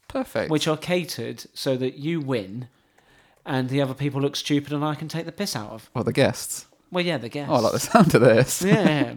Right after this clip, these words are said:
Speaker 2: The trouble is, I have had to make some that you won't get because I am, uh, your knowledge of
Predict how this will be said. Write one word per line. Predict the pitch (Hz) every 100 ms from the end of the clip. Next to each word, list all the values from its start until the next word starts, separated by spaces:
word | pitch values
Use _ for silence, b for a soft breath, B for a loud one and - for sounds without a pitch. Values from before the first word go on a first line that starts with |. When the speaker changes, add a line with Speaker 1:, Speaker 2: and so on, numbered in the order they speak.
| 127 B B B B B
Speaker 2:
The | 190
trouble | 226 226 196
is, | 143 127
I | 143
have | 160 147
had | 147 143
to |
make | 139 139
some | 135 135
that | 131
you | 135 131
won't | 127 127
get | 143 120 98 - _
because | 139 -
I | 131
am, | 127 127 - -
uh, | - - - _
your | 156 151
knowledge | 143 135 139 127 120 -
of | 123 -